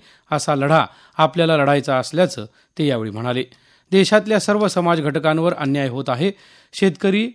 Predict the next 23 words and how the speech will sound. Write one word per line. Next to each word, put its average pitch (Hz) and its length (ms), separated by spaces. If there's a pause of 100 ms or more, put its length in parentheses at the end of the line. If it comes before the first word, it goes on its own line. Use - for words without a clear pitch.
मजूर, 160 320
कामगार, 147 540
व्यापारी 147 480
अशा 147 240
प्रत्येक 131 440
घटकाला 123 480 (280)
स्वतःवर 190 600
होणारा 147 380
अन्याय 135 280
जाणवत 127 340
असला 123 340 (340)
तरी 190 220
इतरांवरच्या 180 600
अन्यायाची 151 500
त्यांना 135 280
कल्पना 120 440
नाही. 135 360 (360)
त्यामुळं 180 300
देशात 156 340 (320)
सत्तेविरोधात 180 800
आंदोलन 151 400
उभं 147 240
राहत 135 220